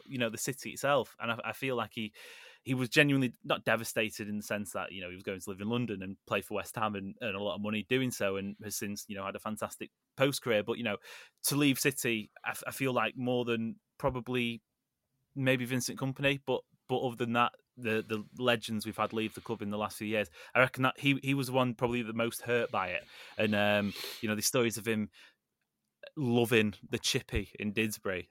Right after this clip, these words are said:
on the corner, um, and, you know, going to Status Quo gigs and stuff, you know,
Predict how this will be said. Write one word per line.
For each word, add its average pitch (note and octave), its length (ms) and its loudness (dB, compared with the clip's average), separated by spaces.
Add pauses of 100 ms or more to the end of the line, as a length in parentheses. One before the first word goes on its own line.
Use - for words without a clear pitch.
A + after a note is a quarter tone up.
(100)
on A2+ 120 0
the G2+ 80 -2
corner, G2+ 460 0 (140)
um, G#2 580 2
and, G2+ 340 -4
you A2 120 -4
know, G2 280 -6
going G#2+ 200 -2
to - 120 -4
Status - 480 0
Quo A2+ 320 2
gigs G2 320 -4
and F#2+ 140 -6
stuff, A2+ 200 -2
you C#3+ 100 -4
know, G#2 360 0